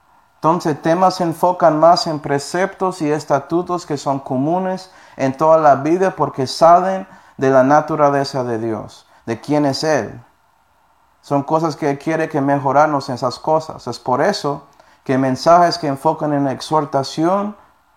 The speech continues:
existen en la vida, ¿sí ve? Enfocando más en esos tipos de temas,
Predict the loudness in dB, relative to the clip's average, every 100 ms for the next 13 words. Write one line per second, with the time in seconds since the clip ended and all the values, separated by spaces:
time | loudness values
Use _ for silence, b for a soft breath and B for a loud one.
0 | _ -12 -8 -4 0 -2 -2 -6 -4 -2
1 | -2 -2 -8 -10 -10 -10 -8 -10 -12 _
2 | b b b -10 -2 -2 2 2 4 4
3 | 4 2 0 -4 -4 -8 -6 -8 -6 -6
4 | -6 -6 -2 -2 -2 -8 -16